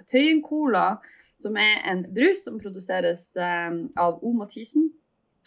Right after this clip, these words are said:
og som selges på litt utvalgte steder rundt omkring, i hvert fall i Oslo. Jeg har ikke sjekket om det selges andre plasser. Vi har funnet ut at det ikke selges i Sarpsborg. <laughs> Wah, wah. <laughs> Em,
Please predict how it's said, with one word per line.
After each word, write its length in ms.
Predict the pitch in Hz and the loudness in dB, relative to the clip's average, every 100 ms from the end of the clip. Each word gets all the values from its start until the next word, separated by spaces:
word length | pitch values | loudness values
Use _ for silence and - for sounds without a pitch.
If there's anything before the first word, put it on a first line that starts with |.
| - | -12
og 100 | 226 | -6
som 80 | 226 | 0
selges 380 | 226 214 196 - | 2 2 -2 -2
på 180 | 190 180 | 0 2
litt 100 | 180 | -2
utvalgte 520 | 180 190 185 190 185 | -10 -10 -8 -8 -6
steder 280 | 180 175 175 | -6 -4 -4
rundt 140 | 175 | -6
omkring, 380 | 180 180 190 185 | -10 -10 -10 -10
i 200 | - 165 | -8 -4
hvert 180 | - 254 | -2 -2
fall 160 | - 302 | 0 0
i 40 | |
Oslo. 180 | 240 - | 0 0
Jeg 160 | - 233 | 2 4
har 140 | 233 | 2
ikke 220 | 202 208 208 | -2 -6 -8
sjekket 260 | 202 190 | -10 -8
om 120 | 180 165 | -8 -8
det 120 | 165 | -6
selges 300 | 160 165 165 | -6 -6 -8
andre 200 | 165 165 | -10 -8
plasser. 320 | 165 - 240 | -10 -4 -2
Vi 60 | 226 | 0
har 60 | 190 | -2
funnet 220 | 196 190 | -4 -6
ut 60 | |
at 60 | 185 | -6
det 140 | 170 - | -6 -4
ikke 260 | 269 - | -6 -4
selges 340 | 294 175 170 - | -2 -2 -4 -8
i 40 | |
Sarpsborg. 560 | - - _ _ - 294 - | -14 -14 _ _ 0 0 0
<laughs> 120 | 302 _ - - - _ _ | -6 _ -20 -20 -20 _ _
Wah, 160 | 202 208 | 0 0
wah. 220 | 165 165 - | -4 -8 -10
<laughs> 1200 | 185 - 180 208 - - - - - - - - | -14 -12 -6 -6 -6 -14 -16 -18 -14 -14 -10 6
Em, 760 | 226 247 262 269 269 277 269 | 8 10 8 6 4 2 -4